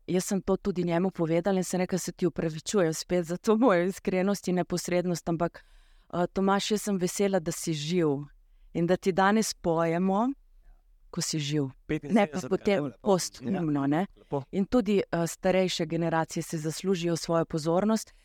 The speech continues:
Speaker 1: Čez dva dni grem do Lada Leskovarja in sem mu z-, uglasbila eno, eh, poezijo Srečka Kosovela in mu bom podarila pesem.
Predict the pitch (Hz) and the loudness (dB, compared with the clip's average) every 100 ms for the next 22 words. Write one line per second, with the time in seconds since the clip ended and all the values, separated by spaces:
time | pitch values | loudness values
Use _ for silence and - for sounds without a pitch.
0 | _ - 185 - 185 202 226 220 214 196 | _ -8 -6 -4 2 4 4 2 2 2
1 | 202 196 175 170 170 175 165 160 - - | 2 2 2 2 2 2 0 0 -2 -4
2 | 170 180 202 240 269 _ _ - 190 - | 0 0 2 0 -2 _ _ -4 -2 0
3 | 196 196 175 - 185 170 180 160 196 208 | 0 0 -2 -2 -2 0 -2 2 2 4
4 | 196 190 180 175 160 156 160 156 170 170 | 2 2 2 2 0 -2 -2 -2 -2 -2
5 | 175 185 165 175 180 - 170 - 180 - | 2 2 2 0 -2 -2 -6 -2 -2 0
6 | 180 175 170 165 160 160 151 160 160 151 | 0 2 2 0 0 -2 0 -2 0 -2
7 | 151 147 143 - - - - 160 | -2 -2 -4 -4 -6 -8 -10 -10